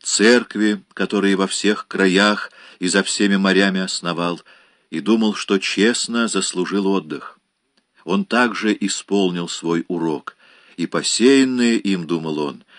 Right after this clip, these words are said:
уже не развеет вихрь злобы. Он уходил с уверенностью, что в войне, объявленной миру его истиной,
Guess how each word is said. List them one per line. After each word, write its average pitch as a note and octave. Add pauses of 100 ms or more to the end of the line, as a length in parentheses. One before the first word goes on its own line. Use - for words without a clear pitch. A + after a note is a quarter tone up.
(140)
уже F#2+ (140)
не E2+
развеет F#2
вихрь E2+
злобы. D2+ (1000)
Он A2+
уходил C#3
с -
уверенностью, C3+
что A#2+
в G#2+
войне, A#2 (320)
объявленной G#2
миру G#2+
его F2
истиной, G2+